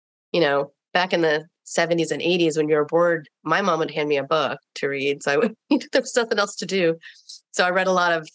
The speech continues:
that was what I read, and I really liked it. But I was an English major, so I was studying, you know, the classics and, um, you know, Shakespeare and things like that. And I thought, "Well, I can't write this. Like, maybe I can, I can write crime fiction," 'cause that seemed more, um,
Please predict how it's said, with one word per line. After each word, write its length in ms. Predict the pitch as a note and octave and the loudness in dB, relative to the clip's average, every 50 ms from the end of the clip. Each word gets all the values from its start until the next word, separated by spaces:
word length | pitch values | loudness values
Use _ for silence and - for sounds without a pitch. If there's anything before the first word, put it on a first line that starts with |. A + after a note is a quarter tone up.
| _ _ | _ _
that 140 | - G3 G3 | -2 -2 0
was 100 | F#3+ F3+ | 0 -2
what 80 | F3+ E3+ | 0 0
I 80 | D#3+ | 2
read, 460 | D#3+ D#3+ E3 E3 D3+ C3 C3 C3+ D#3 - - | 2 2 0 0 0 0 -2 -4 -6 -6 -4
and 100 | D3+ D3 | -2 0
I 40 | C#3+ | 0
really 220 | D3 D3 C#3+ C#3+ | 2 2 2 2
liked 220 | C#3+ D3 D3+ - | 2 0 0 0
it. 120 | D#3 C3 - | -2 -2 -2
But 100 | - D#3 | 0 0
I 60 | E3 | 0
was 100 | D#3+ D#3+ | 0 0
an 60 | D3 | 0
English 280 | - A3 A#3+ A#3+ A#3 - | 2 4 4 2 2 0
major, 440 | F3+ F#3 F#3 F#3 F3 D#3+ D3+ D3 D3+ | -2 -2 0 0 0 2 2 0 0
so 140 | - - | 0 0
I 60 | D#3 D3+ | 0 0
was 160 | D3+ D3 - | 0 -2 -2
studying, 540 | - - E3+ E3 E3 E3 D#3+ D3+ D3+ D3+ D#3 | -2 -2 0 0 2 2 2 0 0 -2 -2
you 60 | - D#3+ | 0 0
know, 80 | D3 | 0
the 80 | C#3+ D3 | -2 -2
classics 640 | - E3 D3+ C#3+ D3 - C#3+ D3 C#3+ C#3+ - - - | -2 -2 -2 -2 -2 -2 -2 -2 -4 -4 -6 -4 -2
and, 260 | C#3+ C#3+ C3 C3 - _ _ _ _ _ _ _ _ _ _ - | 0 0 -2 -4 -8 _ _ _ _ _ _ _ _ _ _ -4
um, 260 | - D3 B2 - D#2+ - | -2 -2 -2 -2 -4 -2
you 80 | D#3 | -2
know, 80 | - B2+ | -2 -2
Shakespeare 500 | - - F3 D#3+ D#3+ - - - D#3 D3 | -2 0 0 -2 -2 -2 -2 0 2 2
and 140 | D3+ C#3+ D3 | 2 2 0
things 180 | D#3 D#3 D#3+ D#3+ | 0 -2 0 0
like 160 | D3 C#3+ - | 0 0 0
that. 200 | E3+ F3 E3 - | -2 -2 -2 -2
And 100 | F#2+ D#3 | -2 -4
I 80 | D#3 | -4
thought, 180 | E3 D#3 C3+ B2+ | -2 -2 -2 -2
"Well, 140 | C3+ C3+ C#3 | -2 -2 -2
I 60 | E3+ | -2
can't 200 | F#3+ - B3+ A#3 | -2 -2 0 0
write 220 | - G#3+ F#3 F3 | 0 0 0 0
this. 520 | - F#3 A3 G#3 D3+ C#3+ F3+ - - - - _ _ _ _ _ _ - | 0 0 0 0 0 -2 -4 -6 -8 -14 -18 _ _ _ _ _ _ -2
Like, 140 | D#3 D3+ | -2 0
maybe 300 | E3 F3+ F#3 G#3+ G#3+ A3+ | 2 2 2 4 4 2
I 60 | G3 F#3 | 0 0
can, 180 | - G#3 F3 E3+ - | -2 -4 -4 -4 -4
I 60 | E3+ | -4
can 120 | E3+ - F#3+ | -2 0 0
write 160 | A3 A#3+ A#3 | 0 0 0
crime 260 | - - F3 E3 D#3+ | -2 -2 -2 0 0
fiction," 260 | - D#3 D3 - D#3+ | -2 -2 -2 -2 -2
'cause 80 | D#3 E3 | -2 -2
that 160 | F3 D3+ E3 | -2 -2 -2
seemed 220 | - F#3 F3+ E3+ E3 | -2 -4 -4 0 2
more, 420 | E3+ E3+ E3 D#3+ D#3 D3+ D3 C#3 | 2 4 4 4 4 2 2 0
um, 380 | - D3 C#3+ C#3 C3 B2+ B2+ | 0 0 0 -2 -2 -4 -6